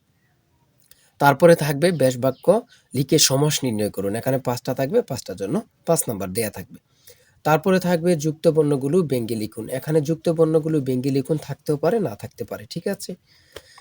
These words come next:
তারপরে সংক্ষিপ্ত প্রশ্নের উত্তর দিন। এখানে কয়েকটি, আহ, সংক্ষিপ্ত প্রশ্ন দেয়া থাকবে, প্রত্যেকটার জন্য এক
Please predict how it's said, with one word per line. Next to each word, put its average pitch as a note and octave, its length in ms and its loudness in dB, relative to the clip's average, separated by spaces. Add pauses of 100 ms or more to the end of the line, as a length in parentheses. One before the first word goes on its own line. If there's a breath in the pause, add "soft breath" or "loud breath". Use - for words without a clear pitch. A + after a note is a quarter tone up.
(680 loud breath)
তারপরে C#3+ 460 2
সংক্ষিপ্ত D#3 540 0
প্রশ্নের C#3+ 420 0
উত্তর C3+ 280 -4
দিন। F#2 240 -6
এখানে D3+ 280 -2
কয়েকটি, D3+ 380 0
আহ, C3 280 -2
সংক্ষিপ্ত B2+ 420 -6
প্রশ্ন C3 380 -2
দেয়া C3 160 0
থাকবে, D#3 260 -4
প্রত্যেকটার - 440 -8
জন্য G#2+ 200 -6
এক G#2 100 -8